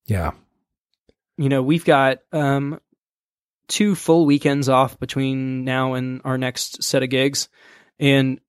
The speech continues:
Speaker 2: that's good. I can use that time, you know, to kind of re-, kind of recon-, reconstitute myself and my general sanity. Um, and it'll be good to get back at it. But, um,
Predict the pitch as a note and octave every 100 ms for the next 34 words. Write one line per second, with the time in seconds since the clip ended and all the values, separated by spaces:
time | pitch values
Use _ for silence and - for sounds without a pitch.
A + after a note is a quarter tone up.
0 | _ _ _ A#3+ C4+ - C#3 B2+ C#3+ -
1 | _ _ _ _ _ _ _ _ D#3 D#3
2 | D3 C3+ B2+ C3+ - B2 B2 B2 B2 _
3 | _ - B2+ B2 B2+ - C3 A#2+ A#2+ B2+
4 | B2+ B2 B2 B2 B2 A#2 _ _ _ -
5 | - B2+ A#2 C3 B2+ B2+ B2+ A#2+ A#2+ B2
6 | - _ D3 C3 B2+ B2+ - A#2 C3 C3
7 | A2+ - D3+ C#3+ - - - - _ -
8 | C3+ C3 B2+ C3 B2 A#2 D3+ C#3+ C3+ C3
9 | - B2+ C3 B2 A#2+ - _ _ _ _
10 | _ _ _ - D#3 D3+ D#3 D3 C3+ C#3
11 | C3 B2+ C3 C3 A#2+ C3 B2 B2+ C3+ C3
12 | B2+ B2+ B2 A#2+